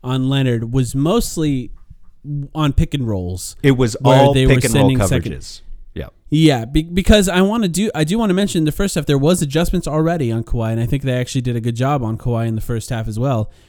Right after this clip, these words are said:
Speaker 1: The differences were they were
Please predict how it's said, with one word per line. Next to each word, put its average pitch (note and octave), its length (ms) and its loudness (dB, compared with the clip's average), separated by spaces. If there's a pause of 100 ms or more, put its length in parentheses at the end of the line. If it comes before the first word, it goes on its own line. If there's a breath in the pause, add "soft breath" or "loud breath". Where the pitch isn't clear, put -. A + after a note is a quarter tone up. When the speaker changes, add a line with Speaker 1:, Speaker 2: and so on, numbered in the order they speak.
(120)
Speaker 1:
The C3 80 -2
differences D3+ 560 2
were C3 320 2 (420 soft breath)
they C#3+ 260 4
were C#3+ 400 2